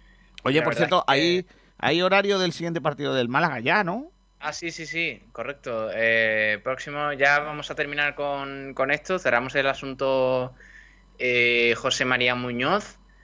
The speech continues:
Speaker 2: Y sobre eso, sí, hay novedades porque ya está confirmada la siguiente jornada de Liga, en este caso, frente al Girona en la Rosaleda. Te voy a
Speaker 1: Sí.
Speaker 2: decir ahora mismo.
Speaker 1: Es el doce de septiembre a las seis de la tarde.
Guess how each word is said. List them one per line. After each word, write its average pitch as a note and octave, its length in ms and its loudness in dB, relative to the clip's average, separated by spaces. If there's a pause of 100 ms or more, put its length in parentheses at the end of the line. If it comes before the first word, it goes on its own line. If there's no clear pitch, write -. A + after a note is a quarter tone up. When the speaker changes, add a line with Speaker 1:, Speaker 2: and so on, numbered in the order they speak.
(420)
Speaker 2:
Y C3 240 4
sobre B2 380 4
eso, F3 200 -2
sí, D#3+ 300 -4
hay A#2 180 -8
novedades C#3 540 -2
porque D3 360 -6
ya C3 200 6
está C#3 340 -2
confirmada C3+ 540 -4
la C3 100 0
siguiente C3 600 0
jornada C#3 840 0 (960)
de B2+ 440 4
Liga, C#3+ 340 2
en D3 80 0
este C3+ 260 -8
caso, E3 540 -6
frente D3+ 420 -4
al D#3+ 140 -2
Girona C#3 480 0
en D3+ 220 -4
la C3+ 120 4
Rosaleda. B2 600 -2
Te - 80 -14
voy A2 60 -4
a B2+ 40 0
Speaker 1:
Sí. D3 80 4
Speaker 2:
decir D3+ 180 0
ahora C#3 160 -2
mismo. C3+ 520 -10
Speaker 1:
Es D#3 280 2
el D3 380 0
doce F#3 280 2
de G#3 140 4
septiembre A3+ 560 -2
a G#3+ 100 2
las F3 180 2
seis F#3 220 4
de E3+ 120 2
la C#3+ 100 4
tarde. F2+ 320 -10